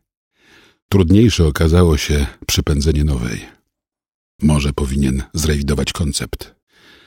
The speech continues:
Może jeden telewizor pokazujący turecką piłkę nożną nie wystarczy, żeby nazwać lokal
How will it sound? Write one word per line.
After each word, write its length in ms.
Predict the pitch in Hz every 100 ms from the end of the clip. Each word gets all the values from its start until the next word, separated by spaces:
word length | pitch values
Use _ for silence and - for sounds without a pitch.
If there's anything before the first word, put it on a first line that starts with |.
| _ _ _ _
Może 260 | 95 85 87
jeden 300 | 85 76 73
telewizor 540 | 78 76 73 69 69
pokazujący 640 | 76 - 71 76 71 - -
turecką 520 | 78 73 - 76 73
piłkę 360 | 76 71 -
nożną 380 | 71 73 65 69
nie 140 | 71 69
wystarczy, 540 | 73 - 95 - 67
żeby 260 | 73 62 67
nazwać 480 | 69 64 64 -
lokal 360 | 73 67 65